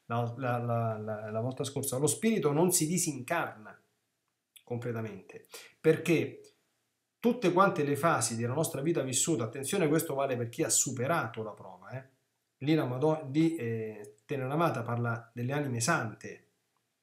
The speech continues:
Non credo proprio che le anime dannate possano fare la stessa cosa, assolutamente. Assolutamente.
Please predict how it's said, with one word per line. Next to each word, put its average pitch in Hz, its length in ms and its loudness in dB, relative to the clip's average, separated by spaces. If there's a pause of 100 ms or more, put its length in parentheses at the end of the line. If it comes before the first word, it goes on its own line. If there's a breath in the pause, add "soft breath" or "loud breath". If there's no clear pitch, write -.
(140)
Non 113 140 -6
credo 143 240 0
proprio 147 300 4
che 110 80 -2
le 110 100 -6
anime 107 220 -8
dannate 107 360 -8
possano 107 320 -10
fare 110 160 -8
la 104 80 -12
stessa - 340 -4
cosa, - 260 -12
assolutamente. 117 800 -6 (1700)
Assolutamente. 120 920 -2